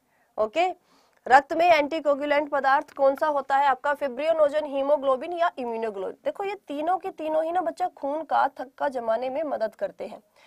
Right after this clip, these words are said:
तीनों के तीनों ही आपका खून का थक्का जमाने में मदद करते हैं, यानी कि आपका क्या हो जाएगा? None of the above। क्या बच्चा आपका? None of the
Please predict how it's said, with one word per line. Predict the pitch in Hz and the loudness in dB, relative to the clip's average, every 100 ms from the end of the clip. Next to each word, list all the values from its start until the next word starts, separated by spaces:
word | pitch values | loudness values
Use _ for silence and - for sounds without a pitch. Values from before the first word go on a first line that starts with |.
| - _ _ | -20 _ _
तीनों | 285 311 339 | -4 0 0
के | 349 | 0
तीनों | 320 302 311 | -4 2 2
ही | 320 320 | 4 2
आपका | 277 294 302 | 2 2 0
खून | 302 262 285 | 0 -4 0
का | 262 277 | 0 0
थक्का | 285 - 277 | -4 -6 -4
जमाने | 254 226 220 226 | -4 -2 -2 -2
में | 254 | -4
मदद | 277 208 214 | -6 -6 -6
करते | - 220 220 226 | -8 -12 -10 -10
हैं, | 262 302 | -8 -8
यानी | 214 214 | -6 -8
कि | 220 214 | -8 -6
आपका | 208 220 | -6 -6
क्या | 220 247 | -4 0
हो | 269 | 0
जाएगा? | 285 285 277 226 - _ | 0 -2 -2 -6 -8 _
None | 220 247 277 - | -4 -4 -4 -4
of | 208 208 | -4 -4
the | 208 220 - | -2 -2 -4
above। | 190 180 - - | -6 -6 -8 -6
क्या | 202 | -6
बच्चा | 202 - 220 | -6 -6 -4
आपका? | 208 226 262 - - _ - | -4 -4 -4 -6 -20 _ -6
None | 247 277 | -2 0
of | 208 202 | 0 0
the | 214 | 0